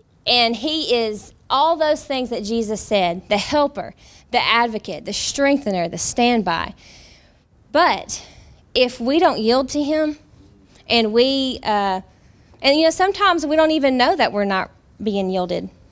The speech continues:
be-, being yielding, however we need, however to say that. Sometimes, you know,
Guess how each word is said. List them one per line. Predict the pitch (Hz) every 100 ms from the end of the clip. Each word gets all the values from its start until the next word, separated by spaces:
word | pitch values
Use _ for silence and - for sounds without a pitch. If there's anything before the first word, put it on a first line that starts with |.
| - - _
be-, | 220 202
being | 185 226 208
yielding, | 202 208 190 170 180
however | 185 185 185
we | 185
need, | 185 180 -
however | - 202 190
to | 175
say | - 190
that. | 180 165 - - - -
Sometimes, | - 320 330 330 294 247 - - - - -
you | 277
know, | 277